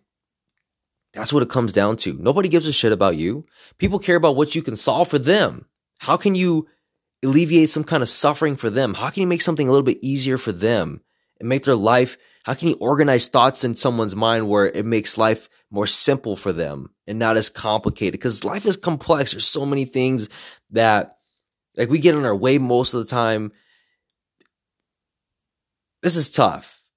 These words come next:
But if you can solve problems for people and help people out, you will have that karma come back to you tenfold. And if you're not a big woo-woo kind of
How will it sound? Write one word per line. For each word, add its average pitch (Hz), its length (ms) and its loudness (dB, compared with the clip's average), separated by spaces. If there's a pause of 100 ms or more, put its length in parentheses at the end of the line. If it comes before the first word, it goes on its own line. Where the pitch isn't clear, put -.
(140)
But 127 80 4
if 131 140 -4
you 170 100 -2
can 175 140 -2
solve 131 340 2
problems 135 340 2
for 143 120 -6
people 131 320 -4
and 101 80 -2
help 117 200 -2
people - 280 0
out, 123 320 2 (720)
you 156 720 -2 (120)
will 107 680 4 (120)
have 135 340 0
that 123 240 2
karma 120 360 -2
come 120 220 -4
back 110 260 0
to 117 120 -6
you 104 80 -2
tenfold. 101 800 -2 (420)
And 104 400 0 (140)
if - 240 -12
you're 113 100 0
not 117 280 2 (100)
a 104 80 -8
big 104 340 -4 (180)
woo-woo 120 500 0
kind 120 260 0
of 90 240 -4